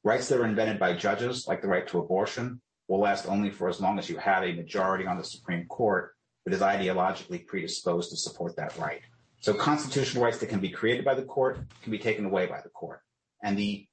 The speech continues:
removal of the right is as legitimate as the creation if you believe that judges have the flexibility to depart from the text. So it's hard to understand how the left can complain about lawlessness. Now, they may have complaints that this is bad policy.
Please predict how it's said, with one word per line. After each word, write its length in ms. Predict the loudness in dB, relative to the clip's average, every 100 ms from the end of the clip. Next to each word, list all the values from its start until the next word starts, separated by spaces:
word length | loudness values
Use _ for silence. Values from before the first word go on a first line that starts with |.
| -2
removal 420 | 0 2 4 4
of 80 | 2
the 60 |
right 240 | 2 2 0
is 140 | -2
as 280 | -4 -4 -8 -4
legitimate 520 | -2 0 0 2 0
as 160 | -2 -6
the 80 | -6
creation 540 | -2 2 2 0 -6
if 100 | -6
you 60 | -8
believe 300 | -4 -2 -2
that 180 | -4 -2
judges 300 | -2 -2 0
have 180 | -2
the 80 | -2
flexibility 840 | -4 -6 -6 -2 2 2 0 -6 -16 _ _
to 80 | -6
depart 340 | -2 -2 -2
from 120 | -4
the 80 | -8
text. 500 | -2 -2 -4 -12 -14 _ _ -16 -4
So 440 | 2 4 2 -2 _
it's 140 | -2
hard 240 | 2 2 4
to 80 | 2
understand 480 | 0 -2 -2 -2
how 160 | 0 0
the 80 | 2
left 280 | 0 -2 -4
can 100 | -12
complain 520 | -14 -8 -4 -4 -2
about 340 | 0 0 -2
lawlessness. 580 | 0 2 0 -4 -12 -4
Now, 200 | 0 0 -2 2
they 120 | 4
may 200 | 4 2
have 300 | 2 -2 -4 _ _
complaints 400 | -8 -4 -2 -2
that 60 | -4
this 140 | -6
is 100 | -4
bad 260 | 0 0 2
policy. 560 | -2 -2 -4 -4 -6